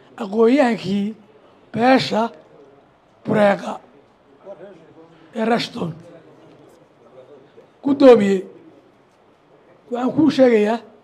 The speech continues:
oo aan faan ahayn, horta annagu haddaanu nahay reerkan ma faana annagu, laakiin maanta waanu faanaynaa annagu. Waanu faanaynaa maanta,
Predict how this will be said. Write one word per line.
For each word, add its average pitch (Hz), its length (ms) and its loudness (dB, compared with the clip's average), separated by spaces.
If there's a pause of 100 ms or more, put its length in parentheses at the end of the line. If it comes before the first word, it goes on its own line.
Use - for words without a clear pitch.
(880)
oo 233 120 -2
aan 269 160 0
faan 254 320 0
ahayn, 214 360 -6 (1080)
horta 240 280 -6
annagu 254 220 0
haddaanu 240 260 -4
nahay 247 160 -4
reerkan 220 320 -4
ma 220 260 -6
faana 214 380 -4
annagu, 202 320 -8 (540)
laakiin 262 280 -4
maanta 285 260 -2
waanu 247 160 0
faanaynaa 208 380 -4
annagu. 185 220 -8 (1800)
Waanu 233 200 -4
faanaynaa 233 460 0
maanta, 269 320 0